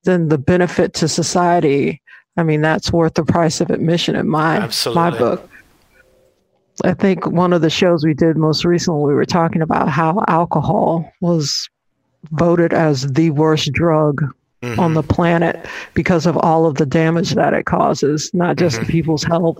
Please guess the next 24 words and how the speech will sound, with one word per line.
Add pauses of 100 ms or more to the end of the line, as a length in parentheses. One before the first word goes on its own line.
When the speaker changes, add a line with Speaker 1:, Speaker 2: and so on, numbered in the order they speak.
Speaker 1:
but
to (320)
people's
lives,
not
just
the
alcoholic,
but
everybody
in
their
life. (1300)
And
so
people
are
having,
like, (100)
great
success
using
psychedelics (380)
to